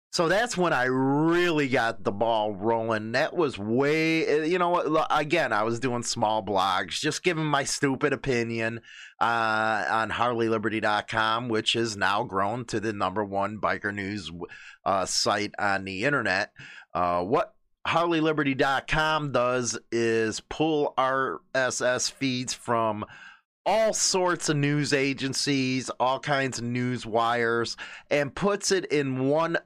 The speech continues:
place where you don't have to go around searching and all that kind of stuff. It's right there.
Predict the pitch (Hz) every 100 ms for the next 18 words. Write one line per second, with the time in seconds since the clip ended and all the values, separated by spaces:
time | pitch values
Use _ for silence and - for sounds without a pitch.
0 | - - - 156 147 127 117 - 117 120
1 | 120 120 113 139 170 180 170 156 151 143
2 | - 131 139 135 127 117 117 120 120 -
3 | - 113 110 117 - 107 110 113 113 110
4 | 110 107 95 87 87 87 92 104 101 107
5 | 107 107 98 95 - 101 - - 90 120
6 | 170 190 - 139 135 131